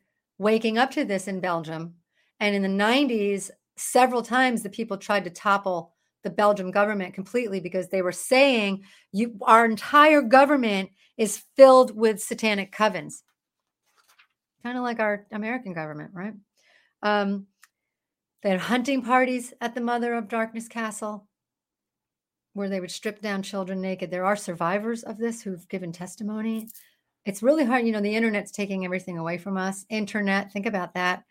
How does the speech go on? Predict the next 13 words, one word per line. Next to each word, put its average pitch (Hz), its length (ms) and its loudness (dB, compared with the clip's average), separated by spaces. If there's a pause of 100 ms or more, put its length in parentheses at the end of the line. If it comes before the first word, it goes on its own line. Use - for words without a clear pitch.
(220)
They're - 240 -6 (160)
inter-, 214 440 -2
intertwining 214 600 0
us 202 160 -2
in 185 120 -4
this 165 160 -8
net 190 360 0
of 180 140 -4
evil 202 360 -2
lies 175 360 0
that 202 140 -6
they 208 80 -2
want. 196 220 -2